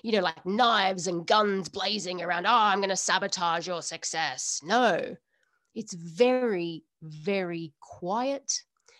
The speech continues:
and insidious, and it makes us feel bad about ourselves. This is the biggest clue that your saboteur is at play. So those are just some examples of, of how it shows up,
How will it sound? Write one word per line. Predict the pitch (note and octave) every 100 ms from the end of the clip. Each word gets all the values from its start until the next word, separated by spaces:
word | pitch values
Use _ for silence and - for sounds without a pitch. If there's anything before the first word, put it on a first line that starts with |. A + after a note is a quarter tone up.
| _ -
and | F3+
insidious, | D#3+ D3+ - - - B3 B3 B3 B3 - - - - _ _ _ _
and | G3
it | F#3
makes | F3+ F#3+ G3 F#3+ -
us | G3 - -
feel | - - - C#4+ D4 A#3+
bad | F3 D3+ C#3+ C#3+ D3 - _ _
about | E3 E3+ D#3+
ourselves. | D#3 D3+ D3+ - D#3 C#3+ C#3 - - _
This | F3 C#4+ -
is | B3 G3
the | E3+
biggest | C#3+ A3+ A3 -
clue | - - G3+ E3+ D#3 C#3+ _ _
that | G#3
your | F3+
saboteur | E3+ F3+ E3+ D#3+ E3+ D3+
is | C#3+
at | -
play. | - - - C3+ _ _ _ _ _ _ _ _ _ _ _ _ _ _ _ _ _
So | - A#3+
those | C#4 C#4+
are |
just | C#4+
some | C#4
examples | A3+ F3 G3 G3+ G3 E3+ D#3+
of, | E3 -
of | D3+
how | C#3+ F#3 F#3+ F#3
it | -
shows | - D#3+ D3+
up, | E3+ C#3+ -